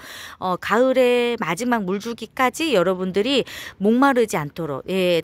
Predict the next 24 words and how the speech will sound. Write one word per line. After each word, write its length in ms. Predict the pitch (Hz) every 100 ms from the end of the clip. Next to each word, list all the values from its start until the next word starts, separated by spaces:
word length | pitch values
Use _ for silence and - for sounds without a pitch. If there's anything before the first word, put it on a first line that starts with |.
| -
이제 140 | 180
다육이들이 560 | - 180 214 226 220 233
정말 280 | 196 208 226
물을 360 | 165 196 247 - - - -
정말 220 | - 247 262
가득 420 | - - 208 311
머금을 380 | 202 190 285 254
수 120 | -
있도록, 240 | 185 156 -
저는 420 | 196 269 320 220
어느 440 | - 196 254 359
정도까지 520 | 339 277 247 - 190 185 -
물을 300 | 180 226 247
줬냐면 600 | 180 175 180 277 262 160 - - -
물을 240 | 226 277
정말 300 | 247 233 226
많이 300 | 175 226 254
줘서 300 | 226 220 311
다육이 400 | - 185 214 214
입장이 400 | 190 214 208 202 - - -
조금 500 | 302 - 302 269 208
정말 400 | - 214 208 180 - - -
물이 280 | 202 277
많이 400 | 254 165 214 240